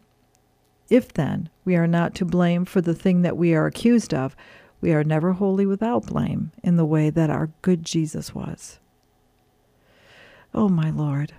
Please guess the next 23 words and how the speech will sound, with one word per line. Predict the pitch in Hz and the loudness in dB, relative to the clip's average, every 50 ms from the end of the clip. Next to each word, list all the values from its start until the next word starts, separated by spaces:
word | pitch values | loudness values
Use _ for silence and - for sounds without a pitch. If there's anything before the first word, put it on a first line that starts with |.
| - - _ _ _ _ _ | -20 -20 _ _ _ _ _
when | - 240 254 | 2 4 6
I | 254 247 | 6 6
think | 226 - - - 196 175 170 - | 6 4 2 0 0 2 0 -2
in | 156 165 | -4 -4
how | 165 160 - - - 233 240 240 | -4 -4 -4 0 2 4 6 6
many | 226 220 202 196 185 | 6 6 6 4 4
ways | 175 160 160 156 156 151 160 | 4 2 2 2 2 0 -2
thus | - - 180 185 190 - - | -2 -2 0 0 -2 -4 -6
to | - - 170 | -6 -6 -6
suffer, | - - - - - 196 196 - - - - - 180 - - - - - - - _ _ _ - - | -6 -8 -10 -4 -2 -2 -2 -2 -4 -8 -8 -8 -8 -12 -16 -20 -20 -20 -20 -20 _ _ _ -6 -2
and | 185 180 175 - _ - | 0 0 0 -2 _ -2
all | 185 190 202 202 185 | 0 2 2 2 2
of | 165 160 | 0 0
them | 160 160 147 151 - - | -2 -4 -4 -4 0 2
undeservedly, | 202 180 165 170 160 - - 156 147 147 156 156 - - 147 160 160 175 - _ - _ _ _ _ _ | 2 2 2 2 0 -2 -2 -4 -4 -4 -6 -8 -8 -8 -10 -8 -10 -12 -14 _ -20 _ _ _ _ _
I | - 165 | -4 -2
know | 165 165 165 165 165 | 0 2 2 2 2
not | 165 165 165 160 - | 2 2 0 0 -2
what | - 175 185 196 214 226 - - | -2 0 2 2 2 2 0 -2
to | 208 190 | -4 -4
say | - - - 165 151 151 | -2 0 0 0 0 0
for | - - 160 | -4 -4 -4
myself, | 156 151 147 - - - 117 113 143 - - - _ | -4 -4 -4 -6 -6 -6 -6 -8 -8 -12 -14 -18 _